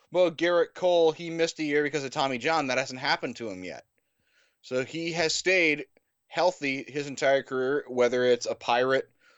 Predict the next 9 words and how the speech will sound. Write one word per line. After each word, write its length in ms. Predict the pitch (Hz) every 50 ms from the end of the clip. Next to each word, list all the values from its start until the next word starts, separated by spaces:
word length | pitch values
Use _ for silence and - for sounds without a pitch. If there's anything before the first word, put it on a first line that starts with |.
| _ _ _ _
or 360 | - 127 131 131 127 127 120 -
as 380 | 123 110 110 110 107 110 - 117
an 60 | 107
Astro. 520 | 117 127 127 - - 123 113 107 92 - - _ _ _ _ _ _ _ _ _ _
So 240 | - - 160 165 160
moving 440 | 160 160 170 180 196 190 190 180 175
on 380 | 170 170 170 170 165 160 151
to 520 | - - 151 147 143 147 143 143 143 - - _ _ _ _ _ _ _ _ _ _ _ _ _
the 500 | - 117 127 135 135 135 135 135 131 131